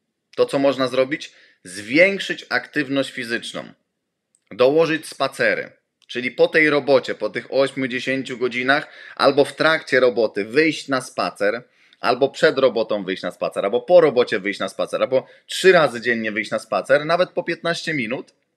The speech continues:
bo to przyspieszy metabolizm. Po prostu masz większą aktywność, więcej spalasz kalorii i wtedy ci się waga może ruszyć dalej w dół.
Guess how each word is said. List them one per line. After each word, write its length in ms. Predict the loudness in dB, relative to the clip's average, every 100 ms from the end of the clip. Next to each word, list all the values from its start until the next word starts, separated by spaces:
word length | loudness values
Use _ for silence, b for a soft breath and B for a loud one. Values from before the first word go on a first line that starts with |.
| _ _ _ _ b b b b b
bo 160 | -2 0
to 220 | 2 0
przyspieszy 640 | 0 -4 -4 0 0 0 -2
metabolizm. 580 | 0 0 4 4 2
Po 80 | -2
prostu 360 | 0 -2 -2 -2
masz 260 | 0 0
większą 420 | 0 -2 -2 -2 0
aktywność, 840 | -2 0 -2 0 -4 -4 -14 -20 _ _ _ _ _ _
więcej 420 | 0 2 2 -2 -4
spalasz 400 | -4 -2 -2 0
kalorii 560 | 0 2 0 -2 -6
i 60 | -8
wtedy 360 | 2 2 2
ci 100 | -6
się 200 | -4 -4
waga 340 | 0 0 0 0
może 320 | 0 2 2
ruszyć 340 | 2 -4 -6
dalej 280 | 0 2 2
w 60 | -2
dół. 200 | -8